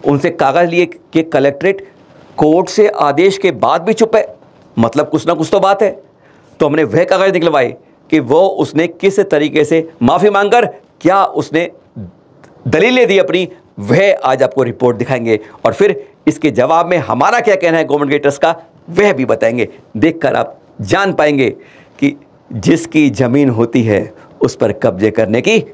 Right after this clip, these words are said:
कोशिशें कैसे होती हैं और जमानती वारंट का वजूद और दस्तावेज क्या है। देखिए, इस पूरे केस में कुछ झोल बनाए हुए हैं, यानी यह तक कह दिया गया है कलेक्ट्रेट द्वारा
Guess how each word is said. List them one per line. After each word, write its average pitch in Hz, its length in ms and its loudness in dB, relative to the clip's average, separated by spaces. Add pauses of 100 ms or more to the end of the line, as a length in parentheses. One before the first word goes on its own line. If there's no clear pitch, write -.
(220)
कोशिशें 151 480 0
कैसे 107 260 -4
होती 107 300 -2
हैं 107 280 -2 (180)
और 143 160 2
जमानती 113 600 -2
वारंट 127 360 -2
का - 520 -4 (480)
वजूद 127 540 0 (240)
और 175 100 0
दस्तावेज 107 580 -4
क्या 92 180 -2
है। - 120 -10 (120)
देखिए, - 380 -2 (200)
इस 160 180 0
पूरे 170 320 2
केस 139 320 -2
में 170 120 0
कुछ 170 180 -2
झोल 120 300 0
बनाए 107 220 -2
हुए 123 200 -2
हैं, 98 180 -6 (460)
यानी 160 380 2 (1080)
यह 135 260 4
तक 190 260 -2
कह 151 100 2
दिया 151 220 2
गया 135 180 4
है 123 180 0
कलेक्ट्रेट 120 540 -4
द्वारा 127 400 0